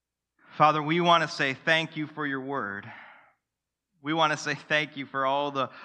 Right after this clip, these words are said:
amazing things we've seen you do. Father, we want to thank you for stories of people like Lee who've come to know you, for people in her <laughs> village coming to know you. We thank you for stories just from Trent and,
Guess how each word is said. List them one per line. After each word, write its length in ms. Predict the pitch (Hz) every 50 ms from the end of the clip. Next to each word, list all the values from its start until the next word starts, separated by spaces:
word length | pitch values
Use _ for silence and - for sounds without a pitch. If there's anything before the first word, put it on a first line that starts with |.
| -
amazing 680 | - 135 135 139 143 151 151 160 165 151 147 160 156 -
things 280 | 151 156 151 151 147 131
we've 160 | 143 139 135
seen 300 | - - 143 147 143 135
you 160 | 131 131 127
do. 480 | 127 117 139 135 127 113 101 104 98 107 117 _ _ _ _ _ _ _ _ _ _ _ _ _ _ _ _ _ _ _ _ _ _ _ _ _ _ _ _ _ _ _ _ _ _ _ _ _ _ _ _ 120
Father, 140 | 120 131
we 40 | 139
want 200 | 139 139 131 127
to 100 | 123 - -
thank 320 | 135 139 143 139 139 -
you 120 | 135 123
for 180 | 117 - 123 117
stories 540 | - - - 135 131 131 127 123 120 113 107
of 120 | 113 113 -
people 340 | - 135 127 - 127 120 117
like 240 | 113 107 107 107 107
Lee 420 | 110 107 113 101 92 92 92 92 _ _ _ _ _ _ _ _ _ _ _ _ _ _ _ _ _ _ _ _ _ _ _ _
who've 100 | 113 -
come 200 | - 135 123 110
to 100 | 107 104
know 280 | 107 113 117 120 127
you, 300 | 135 127 127 131 131 135 147 143 135 _ _ _ _ _ _ _ _ _ _ _ _ _ _ _ _ _ _ _ _ _ _ _ _ _ _ _ -
for 60 | 101
people 360 | - - 131 127 127 123 117
in 80 | 113 107
her 140 | 113 104 95
<laughs> 160 | 98 113 120
village 280 | 143 143 135 127 - -
coming 260 | - 127 120 120 117
to 140 | 117 - 117
know 220 | 113 113 113 113
you. 120 | 113 113
We 100 | 110 110
thank 280 | 110 110 120 120 117 117
you 80 | 120 113
for 140 | - 107
stories 400 | 101 - - - 117 110 107 104
just 160 | 101 101 - -
from 160 | 110 104 101
Trent 220 | - 123 117 101
and, 80 | 110